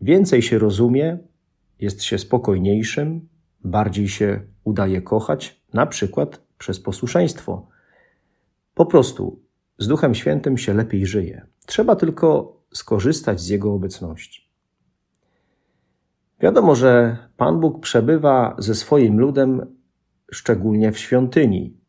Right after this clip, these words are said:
Jest obecny w Najświętszym Sakramencie, w tabernakulum, w każdym kościele. Ale wiadomo też, że człowiek od momentu Chrztu Świętego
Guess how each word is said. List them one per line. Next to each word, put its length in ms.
Jest 220
obecny 500
w 60
Najświętszym 640
Sakramencie, 920
w 60
tabernakulum, 920
w 40
każdym 380
kościele. 640
Ale 200
wiadomo 340
też, 200
że 560
człowiek 540
od 160
momentu 760
Chrztu 240
Świętego 760